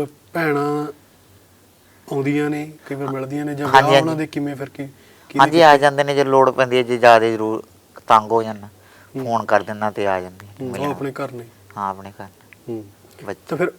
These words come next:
Speaker 1: ਵਿਆਹ ਉਹਨਾਂ ਦਾ ਕਿਸੇ ਦਾ ਤੁਸੀਂ ਕਰਨਾ ਸੀ, ਤਾਂ ਫਿਰ ਪਿਤਾ ਜੀ ਨੇ ਕੀਤਾ?
Speaker 2: ਹਾਂਜੀ, ਹਾਂਜੀ।
Speaker 1: ਉਹਨਾਂ ਨੇ ਕੀਤਾ। ਤੇ ਠੀਕ ਹੈ। ਤਾਂ ਹੁਣ ਜੇ,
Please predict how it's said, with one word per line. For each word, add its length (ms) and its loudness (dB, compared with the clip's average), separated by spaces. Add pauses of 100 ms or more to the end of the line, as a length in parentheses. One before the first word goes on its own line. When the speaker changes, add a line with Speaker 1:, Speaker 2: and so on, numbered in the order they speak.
(140)
Speaker 1:
ਵਿਆਹ 420 -4
ਉਹਨਾਂ 240 -4
ਦਾ 120 -6
ਕਿਸੇ 260 -12
ਦਾ 80 -6
ਤੁਸੀਂ 240 -6
ਕਰਨਾ 340 -10
ਸੀ, 140 -18 (720)
ਤਾਂ 100 -10
ਫਿਰ 140 -4 (300)
ਪਿਤਾ 200 -2
ਜੀ 100 2
ਨੇ 100 -4
ਕੀਤਾ? 240 -12 (440)
Speaker 2:
ਹਾਂਜੀ, 240 -2
ਹਾਂਜੀ। 240 -14 (1040)
Speaker 1:
ਉਹਨਾਂ 140 -6
ਨੇ 100 -12
ਕੀਤਾ। 220 -20 (1080)
ਤੇ 100 -14 (140)
ਠੀਕ 280 -16
ਹੈ। 80 -20 (480)
ਤਾਂ 340 -2 (1040)
ਹੁਣ 120 4
ਜੇ, 200 6